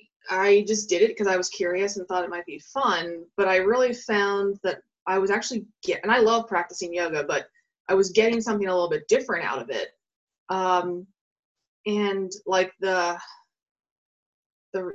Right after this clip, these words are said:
the, like, the sort of the relaxation I can get from it is really deep. And I also noticed too, and this is, like, maybe the big thing, is I have, like, a, I'll get a lot of mental clarity after it. Like, it clears,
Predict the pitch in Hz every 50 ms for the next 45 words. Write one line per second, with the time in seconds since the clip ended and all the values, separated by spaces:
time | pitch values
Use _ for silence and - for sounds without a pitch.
0 | - 190 190 185 180 180 - 170 - 214 202 175 175 165 165 202 220 220 202 185
1 | 185 - - 185 202 214 - 233 202 175 170 - 175 170 165 151 - - - 175
2 | 165 160 156 147 143 - 160 160 170 196 226 233 208 185 170 - 151 - 302 -
3 | _ _ _ _ _ _ _ _ _ _ _ _ - 190 170 160 175 - - _
4 | _ _ _ _ _ _ _ _ _ _ _ _ _ _ - 185 185 214 277 349
5 | - 370 311 240 202 185 180 175 175 170 - - - - 277 254 196 156 143 156
6 | 175 202 208 202 180 175 156 151 180 180 175 165 165 208 - 190 214 214 214 -
7 | 175 151 156 160 156 170 202 220 220 214 190 180 165 156 147 - - 160 156 156
8 | 151 143 - - 185 208 226 233 196 170 147 151 147 156 180 254 285 277 226 190
9 | 170 - _ _ _ _ _ 180 180 180 196 208 - 185 - - - - - 180
10 | 180 180 190 196 180 165 147 110 98 117 117 - - - - 98 95 - - _
11 | _ - 165 170 - - 170 - - - - - 220 226 220 220 220 214 208 208
12 | - - - -